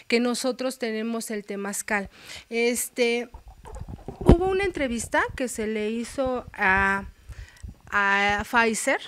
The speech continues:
en la cual él recomendaba que se hicieran vaporizaciones, vaporizaciones a través de hierbas.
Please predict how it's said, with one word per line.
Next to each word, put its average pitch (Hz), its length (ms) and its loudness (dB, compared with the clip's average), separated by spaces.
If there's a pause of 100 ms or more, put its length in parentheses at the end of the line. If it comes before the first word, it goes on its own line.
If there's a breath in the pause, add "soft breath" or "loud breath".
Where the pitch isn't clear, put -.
(540 loud breath)
en 240 140 6
la 247 140 6
cual 285 440 6
él 285 220 6
recomendaba 226 920 2
que 226 140 -2
se 214 180 0
hicieran 240 460 0
vaporizaciones, 220 1300 -2 (240 soft breath)
vaporizaciones 220 840 0
a 240 80 -2
través 208 380 -4
de 214 160 -4
hierbas. 254 560 -6